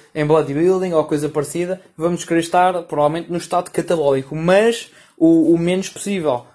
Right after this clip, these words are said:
porque senão vamos perder mais músculo do que, do que perdemos gordura, e isso é bastante negativo, e é por isso que não se pode simplesmente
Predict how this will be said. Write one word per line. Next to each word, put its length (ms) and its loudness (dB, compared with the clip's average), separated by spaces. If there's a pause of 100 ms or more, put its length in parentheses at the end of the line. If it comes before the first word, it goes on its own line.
(220)
porque 220 -2
senão 300 -2
vamos 180 -4
perder 380 0
mais 260 0
músculo 460 -6
do 180 -6
que, 300 -6 (260)
do 140 -6
que 60 -18
perdemos 360 -2
gordura, 560 -2
e 200 -6
isso 260 -10
é 160 0
bastante 320 -6
negativo, 520 -6
e 120 -4
é 60 2
por 180 -4
isso 160 -10
que 60 -10
não 100 -4
se 80 -14
pode 260 -4
simplesmente 560 -4